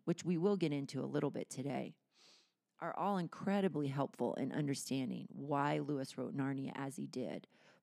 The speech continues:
both overall and even certain details within each story. Or should we dive right into the stories themselves?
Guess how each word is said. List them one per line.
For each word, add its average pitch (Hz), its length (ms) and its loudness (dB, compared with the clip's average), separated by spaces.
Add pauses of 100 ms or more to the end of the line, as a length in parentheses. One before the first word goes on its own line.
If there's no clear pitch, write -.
both 156 200 4
overall 139 760 2 (100)
and 151 320 2
even 180 320 2
certain 147 320 0
details 135 640 -2
within 139 460 -2
each - 260 -6
story. 123 480 -4 (1400)
Or 254 360 6
should 254 220 2
we 220 100 4
dive 214 260 4
right 208 180 4
into 202 200 2
the 175 100 0
stories 180 360 2
themselves? 147 640 2